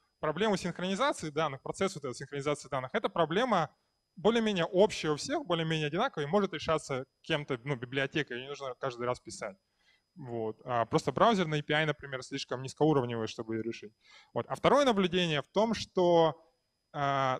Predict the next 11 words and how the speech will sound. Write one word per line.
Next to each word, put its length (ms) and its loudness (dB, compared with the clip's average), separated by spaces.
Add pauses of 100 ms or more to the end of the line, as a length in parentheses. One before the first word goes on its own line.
(120)
там 120 0
получается 540 2
такая 400 0
пробле-, 440 -2
ну, 160 0
штука, 380 2
что 640 2
когда 260 2
ты 120 -4
синхронизируешь 800 2
данные, 580 0